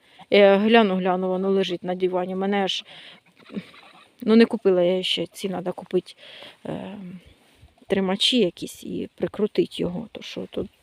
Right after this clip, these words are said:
скотч до одного міста, я ж кажу. Ну, це був жах. Ми вже всі так крепко спали, щось рано полягали.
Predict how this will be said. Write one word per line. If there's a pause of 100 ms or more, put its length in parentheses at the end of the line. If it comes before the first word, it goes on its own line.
(520)
скотч
до
одного
міста,
я
ж
кажу. (1080)
Ну,
це
був
жах. (420)
Ми
вже
всі
так
крепко
спали,
щось
рано
полягали.